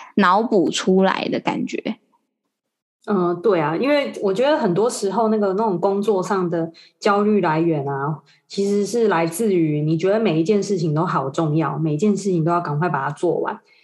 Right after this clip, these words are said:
Speaker 2: 可是当你真的把它写下来之后，你就会发现，诶，真的可能很重要，要现在赶快完成的可能只有三个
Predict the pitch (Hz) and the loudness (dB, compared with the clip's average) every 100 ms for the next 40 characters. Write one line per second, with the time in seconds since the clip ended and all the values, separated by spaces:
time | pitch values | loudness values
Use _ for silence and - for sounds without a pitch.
0 | _ - 175 254 233 220 - _ _ _ | _ -8 -2 0 0 -2 -12 _ _ _
1 | - 233 233 220 214 226 226 175 214 208 | -2 0 2 0 2 2 2 2 0 2
2 | 160 202 175 160 180 175 185 165 185 208 | 0 0 0 0 -2 0 0 2 2 2
3 | 208 190 190 196 175 165 214 - _ _ | 2 0 0 -2 -2 -2 -4 -6 _ _
4 | - 254 262 220 190 160 160 196 - _ | -2 0 2 0 2 2 0 -2 -10 _
5 | - - - 180 165 220 214 208 202 208 | -20 -18 -4 0 2 4 4 4 2 0
6 | 214 202 202 160 156 180 147 160 160 139 | 0 0 0 0 0 0 0 0 -2 -4
7 | 151 143 156 175 143 - 156 156 185 - | -4 -4 -2 -2 -2 -2 -2 0 -2 -4